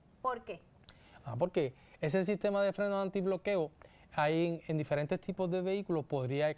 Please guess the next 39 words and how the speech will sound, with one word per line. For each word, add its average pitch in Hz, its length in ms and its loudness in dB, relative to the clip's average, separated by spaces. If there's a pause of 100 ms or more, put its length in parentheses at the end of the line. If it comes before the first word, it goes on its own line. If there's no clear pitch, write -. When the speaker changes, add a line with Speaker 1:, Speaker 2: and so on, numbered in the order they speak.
Speaker 2:
ocasionar, 156 520 -4
un 175 80 -4
ejemplo, 185 280 -2
que 139 100 -4
tranque 131 360 -4
las 123 160 -6
ruedas 127 300 -4
de 123 60 -6
atrás, 185 500 -4 (100)
que 143 80 -8
tranque 135 300 -4
las 135 140 0
Speaker 1:
Oh, - 40 -8
Speaker 2:
ruedas, 175 240 2
que 165 100 -4
Speaker 1:
wow. 139 80 2
Speaker 2:
lo 123 40 -8
ponga 147 240 -2
bien 147 200 -2
pesado. 180 560 0 (420)
Y 147 140 2
entonces 151 240 -2
si, 160 140 -2
si 135 140 -2
hay 147 160 2
un, 165 320 -2
si - 160 -2
hay 160 80 2
mucha 180 300 0
fricción, 175 460 0
aplica 156 360 -2
más 170 160 -2
fricción 165 400 -4
al 151 100 -4
sistema 156 400 -4
de 151 80 -2
freno 151 420 -2
regular, 202 460 -2 (460)
pues 139 260 0